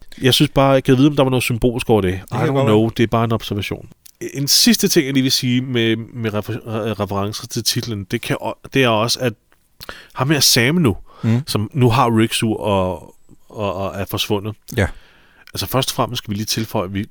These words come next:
Speaker 1: ham møder vi igen.
Speaker 2: Ja, det siger du. Ja.
Speaker 1: Vi møder ham igen i det første afsnit af sæson fem.
Speaker 2: Okay, så der er lidt tid til endnu.
Speaker 1: Der er lidt tid til, men vi møder ham igen der.
Speaker 2: Ja.
Speaker 1: Og det er fuldstændig ubetydeligt,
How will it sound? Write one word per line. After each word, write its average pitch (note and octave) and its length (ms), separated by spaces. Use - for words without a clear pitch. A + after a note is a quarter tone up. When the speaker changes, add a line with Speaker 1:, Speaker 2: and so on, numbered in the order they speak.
Speaker 1:
ham G#2 180
møder C3 340
vi D#3+ 120
igen. G2+ 340
Speaker 2:
Ja, G#2+ 80
det C3+ 120
siger F3 200
du. G#3 100
Ja. C#3+ 180
Speaker 1:
Vi A2+ 80
møder B2+ 260
ham D3 200
igen B2 220
i B2+ 120
det A2+ 140
første - 580
afsnit B2 440
af B2 100
sæson G#2+ 360
fem. - 240
Speaker 2:
Okay, - 280
så A2 160
der B2 100
er C3 40
lidt A#2+ 180
tid C#3 180
til B2 120
endnu. A2 120
Speaker 1:
Der G#2+ 60
er B2 60
lidt F3+ 180
tid F#3+ 200
til, A#2+ 300
men B2 180
vi B2+ 80
møder B2+ 400
ham C#3+ 220
igen A#2+ 320
der. F2+ 340
Speaker 2:
Ja. B2 100
Speaker 1:
Og A2+ 60
det A2 40
er G#2 100
fuldstændig F#3+ 340
ubetydeligt, F#3+ 720